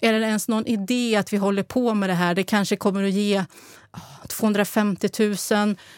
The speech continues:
det är för mycket." Fem miljoner blev det ändå. Eh, det är ju ganska blygsamt om man tänker på vilka andra som har gästat Insamlingspodden och sådär och pratat insamling.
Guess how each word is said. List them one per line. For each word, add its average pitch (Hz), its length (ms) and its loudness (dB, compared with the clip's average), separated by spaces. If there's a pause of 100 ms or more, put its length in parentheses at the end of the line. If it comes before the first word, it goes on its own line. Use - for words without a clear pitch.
(120)
det 226 120 4
är 208 60 4
för 214 180 -2
mycket." 196 580 0 (500)
Fem 277 200 4
miljoner 294 440 2 (680)
blev 202 200 4
det 185 80 0
ändå. - 180 0 (800)
Eh, 185 580 2
det 185 140 -2
är 208 60 4
ju 214 60 2
ganska 202 320 2
blygsamt 196 1000 0
om 180 80 0
man 180 100 0
tänker 175 280 -4
på 175 140 -2
vilka 185 260 0
andra 190 240 2
som 202 140 -2
har 196 60 2
gästat 190 340 -2
Insamlingspodden 214 880 0
och 349 60 -4
sådär 294 340 0
och 285 60 -6
pratat 277 300 0
insamling. 269 720 0